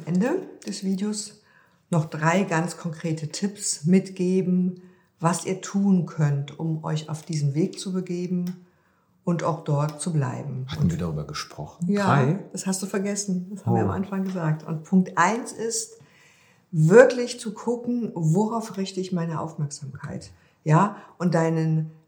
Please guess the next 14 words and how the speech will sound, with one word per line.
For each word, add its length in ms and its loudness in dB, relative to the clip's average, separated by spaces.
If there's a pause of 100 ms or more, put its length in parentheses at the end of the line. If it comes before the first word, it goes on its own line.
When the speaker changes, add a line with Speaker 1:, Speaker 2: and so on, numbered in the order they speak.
Speaker 1:
Geist 500 4
zu 140 -8
schulen, 1080 2
dich 220 -2
zu 120 -2
ertappen 720 -2
oder 200 0
ruhig 420 0
ertappt 360 -10
zu 80 -14
fühlen, 380 0
wenn 120 2
du 80 -2
merkst, 360 -4